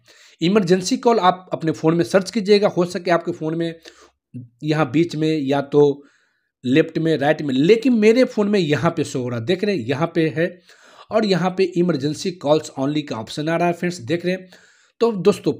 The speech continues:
पहला यूनिक कोड का हम लोग ट्राई करेंगे।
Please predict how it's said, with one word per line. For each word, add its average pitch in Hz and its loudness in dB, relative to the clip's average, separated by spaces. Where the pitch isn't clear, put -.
पहला 233 4
यूनिक 202 0
कोड 180 4
का 180 0
हम 151 -2
लोग 185 0
ट्राई 139 0
करेंगे। 110 -8